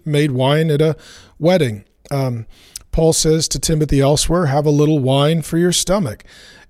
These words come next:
It, can you be an alcoholic? Yeah, we need to reject alcoholism. We also need to reject legalism that says, "Well, if you ever drink alcohol or you ever eat bacon or you ever have sex, you're a sinner." And it's like, actually, that could be a pretty fantastic date night if you get the sequence right.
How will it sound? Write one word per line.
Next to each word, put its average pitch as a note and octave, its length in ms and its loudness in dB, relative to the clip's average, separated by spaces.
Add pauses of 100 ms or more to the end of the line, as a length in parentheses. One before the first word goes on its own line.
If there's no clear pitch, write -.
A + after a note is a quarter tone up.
(100)
It, D3 520 -2
can E3+ 160 0
you D3 80 2
be D3+ 140 4
an C#3+ 80 0
alcoholic? D#3+ 720 2
Yeah, F3 140 0
we C#3 160 4
need D#3+ 140 2
to D#3+ 80 2
reject C#3 460 -2
alcoholism. C3+ 800 -2 (460)
We F#3+ 120 2
also A#3 320 0
need D#3+ 240 0
to D3+ 100 2
reject C#3+ 480 -2
legalism C#3+ 640 0
that C#3 120 -6
says, C#3 380 -2
"Well, C#3 140 -2
if C3 200 -6
you G3+ 180 2
ever F#3+ 220 0
drink F#3 280 -2
alcohol C#3+ 520 0
or C3+ 40 0
you C3 240 2
ever E3+ 200 0
eat F3 220 0
bacon C#3 380 -2
or C3 100 -2
you C#3 200 2
ever F3 200 0
have E3+ 180 2
sex, D3 480 0 (400)
you're D#3 220 2
a D3 60 2
sinner." D#3 460 0
And B2+ 140 -16
it's C3 120 -8
like, C3 200 -4
actually, G3 380 0
that F3+ 180 0
could F#3 160 -4
be C#3+ 100 0
a C#3+ 60 0
pretty D3 240 -4
fantastic C#3 680 -4
date F3 240 -4
night B2 220 -4
if C3+ 120 -6
you B2+ 80 -6
get C3+ 140 -6
the D3+ 60 -6
sequence D3 540 -4
right. - 240 -12